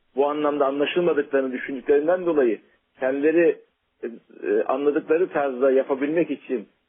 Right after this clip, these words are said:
e, ortada dö-, dönen bu bütün, e, işte deveranı, e, bir tarz geliştiriyorlar. Dolayısıyla bu da büyüklerinden daha farklı olsun diye aslında bir, e, motivasyonla oluyor. Bu güzel bir şey bir tarafından baktığımız zaman.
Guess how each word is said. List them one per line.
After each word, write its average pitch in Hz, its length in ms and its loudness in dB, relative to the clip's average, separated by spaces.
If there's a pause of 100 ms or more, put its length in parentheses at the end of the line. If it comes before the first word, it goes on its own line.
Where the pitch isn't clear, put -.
(180)
e, 110 300 0
ortada 127 480 2
dö-, 107 160 -2
dönen 123 400 0
bu 113 340 -4
bütün, 120 440 -8 (400)
e, 113 80 -2 (680)
işte 107 240 -10
deveranı, 113 600 0 (440)
e, 117 380 -4
bir 151 160 -2 (120)
tarz 165 340 -4
geliştiriyorlar. 104 720 0
Dolayısıyla 147 520 0
bu 147 100 -2
da 165 200 0 (420)
büyüklerinden 156 580 0
daha 156 160 2
farklı 143 360 -2
olsun 135 400 -2
diye 101 240 2 (360)
aslında 110 480 -6
bir, - 280 -10 (360)
e, 113 60 -2 (360)
motivasyonla 127 760 0
oluyor. 123 320 0
Bu 160 100 -4
güzel 151 360 -2
bir 107 60 -8
şey 107 200 -6
bir 107 60 -12
tarafından 104 500 -2
baktığımız 110 400 -6
zaman. 135 280 -2